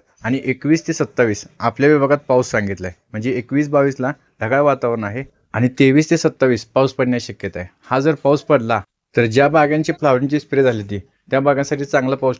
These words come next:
ठरेल, पण ज्या बागा फ्लॉवरिंगमध्ये आहेत त्यांना कुजव्याचा प्रॉब्लेम होऊ शकतो. कुजवा होऊ नये म्हणून मार्केटमध्ये अनेक औषधं उपलब्ध आहेत. त्यांपैकी कोणतं औषध चांगलं वाटतंय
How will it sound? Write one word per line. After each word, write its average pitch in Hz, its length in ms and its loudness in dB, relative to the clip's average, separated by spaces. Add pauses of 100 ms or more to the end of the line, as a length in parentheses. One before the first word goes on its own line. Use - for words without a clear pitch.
ठरेल, 110 200 -8 (180)
पण 120 120 -6
ज्या 131 160 -2
बागा 143 200 0
फ्लॉवरिंगमध्ये 127 600 -2
आहेत 95 140 -10 (320)
त्यांना 131 180 -2
कुजव्याचा 127 360 0
प्रॉब्लेम 107 360 -2
होऊ 104 100 -6
शकतो. - 220 -16 (380)
कुजवा 131 320 2
होऊ 147 280 2
नये 151 180 2
म्हणून 143 260 -2
मार्केटमध्ये 131 580 -2
अनेक 127 280 -4
औषधं 117 280 -2
उपलब्ध 104 280 -6
आहेत. 101 200 -8 (280)
त्यांपैकी 147 360 2
कोणतं 151 340 2
औषध 160 180 0
चांगलं 143 280 -2
वाटतंय 123 360 0